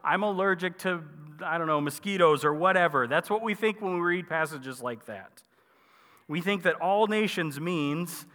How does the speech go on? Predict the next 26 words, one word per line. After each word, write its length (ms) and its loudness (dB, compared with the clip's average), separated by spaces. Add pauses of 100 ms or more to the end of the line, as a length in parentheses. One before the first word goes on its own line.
(180)
that 240 -4
we 420 -2
individually 720 -2
have 160 2
to 80 -4
go 220 4
somewhere 440 2
far 320 4
away. 460 0 (1120)
So 180 -4
it 120 -6
can't 340 -10
possibly 880 -2 (380)
refer 460 -2
to 220 -12
me. 520 -12 (2000)
Most 300 2
of 100 2
us 180 4
aren't 420 2
really 480 -4 (1040)
that 180 -6
much 220 -10
different 320 -10
than 140 -12
Jesus. 640 -18